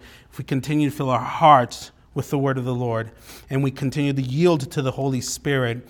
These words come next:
ooh, change happens. Beautiful change happens. And then we start saying, it's, we start singing poetry to our spouses, <laughs> ideally,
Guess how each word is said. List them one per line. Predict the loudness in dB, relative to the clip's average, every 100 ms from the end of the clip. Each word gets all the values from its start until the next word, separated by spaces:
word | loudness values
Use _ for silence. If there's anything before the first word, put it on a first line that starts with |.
| -20 -10 -2
ooh, | 0 0 0 -2
change | -6 -4 -2 -4
happens. | -6 -6 -6 -12 -16
Beautiful | -14 -8 -2 -2 -2 -8 -10
change | -10 -12 -12
happens. | -16 -16 -18 -20 -20 -20 -20 -20 -20 -12
And | -4 0
then | 0 0
we | -2
start | -2 -2 -2 -8 -20 -14 -10
saying, | -4 -2 -2 -4
it's, | -6 -8 -18 -18 -12
we |
start | -8 -6 -8 -12 -14
singing | -8 -4 -4
poetry | -4 0 0 -2 -10 -10
to | -8
our | -10
spouses, | -10 -12 -12 -14 -18 -20 -20 -20 -20 -20 -20 -20
<laughs> | -20 -20 -20 -18 -12
ideally, | -10 -8 -10 -10 -14